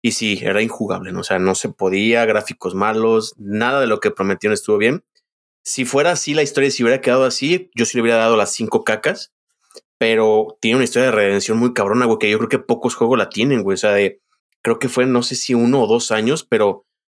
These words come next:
hoy en día es uno de los mejores juegos que puedes tener en consolas, güey.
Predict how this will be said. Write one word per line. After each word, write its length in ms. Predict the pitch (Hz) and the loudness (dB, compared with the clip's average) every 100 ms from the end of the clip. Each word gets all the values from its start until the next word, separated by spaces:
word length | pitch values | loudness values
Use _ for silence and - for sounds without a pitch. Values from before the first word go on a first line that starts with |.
| _ | _
hoy 240 | 120 143 | 0 2
en 120 | 123 110 | 2 2
día 360 | 110 139 - _ _ _ _ | 2 0 -2 _ _ _ _
es 200 | 113 - | -4 -2
uno 140 | 135 135 | 2 2
de 60 | |
los 120 | 113 | 2
mejores 420 | 107 101 123 131 120 | 0 0 2 0 2
juegos 280 | 120 127 - | 0 0 -2
que 80 | |
puedes 340 | - 110 110 110 | -4 0 0 0
tener 180 | 104 107 | 0 0
en 80 | 110 | 0
consolas, 540 | 98 95 98 101 104 | -2 -2 0 0 2
güey. 180 | 107 | 0